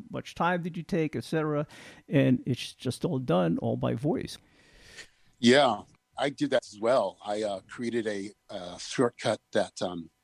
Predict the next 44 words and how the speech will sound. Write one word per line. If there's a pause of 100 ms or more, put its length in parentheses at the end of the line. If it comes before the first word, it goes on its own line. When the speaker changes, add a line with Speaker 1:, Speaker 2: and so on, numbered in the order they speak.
(920)
Speaker 2:
Uh,
if
I
take
a (120)
video, (420)
uh,
I
can
just
say, (240)
you
know,
"Send
video,"
and
it
will
copy
that
video
into
an
email (320)
and
send
it
to
my
sister.
'Cause
she, (440)
I
take
videos
of
my
son's
performances,
and, (520)
uh,
it
was
just